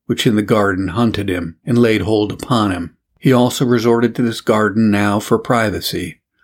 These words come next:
that he might freely pour out his soul to God.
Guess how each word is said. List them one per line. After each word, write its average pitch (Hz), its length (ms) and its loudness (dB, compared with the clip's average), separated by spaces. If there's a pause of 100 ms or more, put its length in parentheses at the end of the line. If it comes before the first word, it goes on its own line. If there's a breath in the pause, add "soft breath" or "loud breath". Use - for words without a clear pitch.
(160)
that 117 100 2
he 117 60 4
might 110 220 2
freely 123 380 2
pour 110 340 2
out 98 200 0
his 95 180 -6
soul 95 380 0
to 107 100 -8
God. 92 600 -4